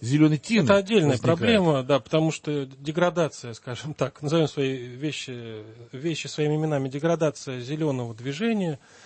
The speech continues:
Speaker 2: она происходила уже в конце восьмидесятых годов и была связана с тем, что в эту экологическую повестку начали включать всё больше и больше как раз, э, левацких таких вопросов, как эмансипация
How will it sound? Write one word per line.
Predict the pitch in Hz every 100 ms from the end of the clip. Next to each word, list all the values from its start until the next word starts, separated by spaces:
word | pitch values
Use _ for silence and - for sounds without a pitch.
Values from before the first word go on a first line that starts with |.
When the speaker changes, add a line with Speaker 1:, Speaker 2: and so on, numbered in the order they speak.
| - _
Speaker 2:
она | 135 170 175
происходила | 147 - 143 - 165 156 160 147
уже | 131 143 131
в | -
конце | 135 - 139
восьмидесятых | 123 139 139 - 135 -
годов | 123 143 214 -
и |
была | 135 147 143
связана | - 151 139 131 123
с |
тем, | - 143
что | - - 117 120 113 - - - - -
в | 117 127 131
эту | 139 143 131
экологическую | 151 160 151 147 - - 120 113
повестку | 120 139 202 220 - 143
начали | 143 160 - 135
включать | 127 139 - 165
всё | - 135
больше | 131 143 - 123
и |
больше | 120 139 - - 113
как | - -
раз, | 131 127 - -
э, | 117 117 123
левацких | 139 147 127 - 110 - -
таких | 113 - 110 123
вопросов, | 123 190 214 - 135 -
как | 110 110 -
эмансипация | 110 123 127 147 - 117 - - 104